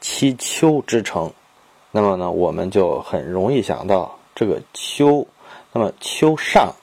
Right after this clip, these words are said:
就是上城，丘下就是下城。然后你可以参照这个来看一看它现实当中的区位是不是如此。我们，我们可来可以看看罗马的这些山丘的上面都是些什么内容。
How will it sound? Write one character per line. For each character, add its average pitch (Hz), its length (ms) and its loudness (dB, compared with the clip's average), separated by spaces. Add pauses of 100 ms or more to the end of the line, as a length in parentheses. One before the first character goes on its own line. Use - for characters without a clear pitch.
(120)
就 87 120 -4
是 67 220 -8
上 - 380 0
城， - 200 -6 (120)
丘 139 340 2
下 - 180 2 (200)
就 92 120 0
是 - 220 -4
下 95 320 0
城。 73 180 -4 (680)
然 104 100 0
后 104 80 2
你 98 80 -4
可 98 160 0
以 92 80 0
参 123 340 0
照 104 220 4
这 113 280 2
个 - 200 -6 (460)
来 90 220 0
看 90 300 -4
一 92 60 -6
看 90 280 -4 (200)
它 - 160 -2
现 98 320 0
实 92 140 -6
当 98 160 2
中 98 120 0
的 90 80 -2
区 - 200 -2
位 95 240 2
是 - 200 -4
不 95 140 0
是 92 120 -2
如 90 260 0
此。 - 260 -10 (480)
我 104 100 0
们， 98 260 0
我 104 140 -2
们 101 100 -2
可 - 100 2
来 104 120 4
可 113 120 2
以 104 60 2
看 104 180 -6
看 95 160 2
罗 98 200 2
马 - 260 -6
的 107 100 -6
这 98 180 -2
些 104 200 2
山 127 320 2
丘 131 160 4
的 107 140 0
上 143 280 2
面 90 220 -8
都 95 180 0
是 92 120 -8
些 95 120 2
什 90 140 -6
么 95 80 -2
内 101 140 2
容。 85 260 -4